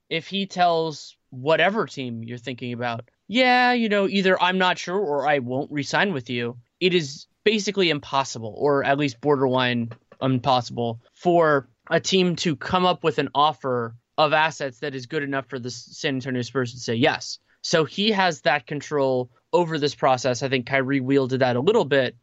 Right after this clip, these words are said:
in, in his time. He had more time under contract as well. So that was, that was a difference between those two. But the health is another big factor in this. I mean, you, you think about all these other things that are in play.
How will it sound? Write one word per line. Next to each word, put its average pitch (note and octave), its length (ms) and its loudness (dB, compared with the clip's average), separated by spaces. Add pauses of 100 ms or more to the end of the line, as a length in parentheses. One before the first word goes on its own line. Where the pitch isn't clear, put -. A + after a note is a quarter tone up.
(120)
in, C3+ 180 -2
in C3+ 220 0
his C#3 180 2
time. B2 300 2
He B2+ 140 -2
had C#3+ 160 4
more C3+ 160 0
time B2+ 240 -4
under A#2 140 -8
contract B2+ 480 -2
as A2+ 120 -10
well. A#2+ 300 -2 (160)
So - 180 -4
that C3 180 2
was, B2 320 -4 (160)
that D3 180 4
was C3 120 0
a C3+ 60 -2
difference B2 320 -4
between B2 300 -4
those A#2 180 -2
two. F3 280 2 (220)
But F#3+ 220 2 (220)
the D#3+ 100 0
health F#3+ 260 0
is G#3 120 -2
another G#3 240 -2
big G3+ 180 -2
factor C#4 280 -4
in A2+ 80 -10
this. - 180 -18
I B2+ 40 -12
mean, B2 140 -6
you, C3 100 -2
you C3+ 200 -2
think D#3+ 160 -2
about D3+ 160 2
all D3+ 140 4
these D3 180 0
other C#3+ 180 2
things C#3+ 300 0
that C3+ 100 2
are B2 80 2
in B2 120 2
play. D#3 420 2